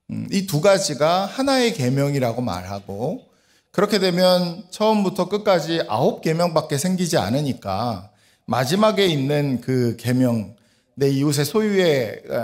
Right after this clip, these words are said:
것을 탐내지 말라", "내 이웃의, 이웃의 아내를 탐내지 말라"라는 그 계명을 두 개로 나눠요. 그래서 십 계명으로 계산을 합니다.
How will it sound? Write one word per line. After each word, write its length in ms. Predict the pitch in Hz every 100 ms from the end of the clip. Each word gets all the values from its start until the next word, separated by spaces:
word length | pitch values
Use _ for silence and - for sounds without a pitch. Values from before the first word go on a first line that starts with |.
| 117
것을 340 | 139 117 143 139
탐내지 480 | 233 233 220 165
말라", 640 | 151 92 110 120 165 233 262
"내 80 | 120
이웃의, 480 | 113 113 113 120 - -
이웃의 500 | 131 135 139 180 202
아내를 480 | 101 113 202 196 190
탐내지 480 | 180 180 165 156
말라"라는 760 | 151 110 135 131 127 123 170 185 - - _
그 160 | 160
계명을 680 | 160 113 104 101 165 139 98
두 200 | - 131
개로 360 | 139 175 170 170
나눠요. 560 | 104 90 101 87 82 92 _ _ _ _ _ _
그래서 600 | 165 180 175 196 220 277
십 360 | - - 226 -
계명으로 920 | 226 208 156 135 127 127 139 170 190
계산을 400 | - 107 123 113
합니다. 480 | 113 123 92 80 87